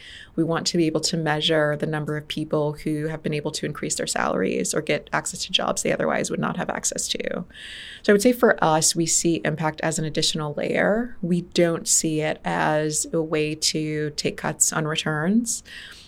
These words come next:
I will say there are some instances where we'll say,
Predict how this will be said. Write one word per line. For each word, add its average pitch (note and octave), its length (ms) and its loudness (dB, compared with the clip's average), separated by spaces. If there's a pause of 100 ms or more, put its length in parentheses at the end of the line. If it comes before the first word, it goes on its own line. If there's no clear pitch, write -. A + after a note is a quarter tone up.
(180)
I G3 120 10
will F#3 240 8
say E3 480 6
there D#3+ 180 4
are E3 160 4
some E3 220 0
instances D#3 580 0
where D#3 80 2
we'll D#3 200 -2
say, D#3 480 0